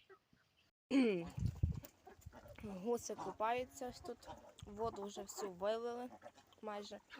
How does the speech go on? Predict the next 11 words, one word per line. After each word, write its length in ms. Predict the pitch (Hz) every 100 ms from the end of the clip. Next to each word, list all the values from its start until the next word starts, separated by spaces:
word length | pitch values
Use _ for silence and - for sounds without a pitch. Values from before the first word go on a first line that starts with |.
| 247 247
ось 140 | 202
залишилось. 560 | 202 196 196 190 - - - - - - - - _ - -
Також, 460 | - 208 208 - - 294
е, 220 | 202 196
даю 260 | 196 208 202
їм 380 | 190 180 185 190
зерна. 440 | 208 214 233 277 - _ _ _ _ _ - _ _ - - 113 - _ 294 - _ - _
Ось 120 | 208 -
так, 200 | 208 -
щоб 200 | 214 202
вони 340 | 214 214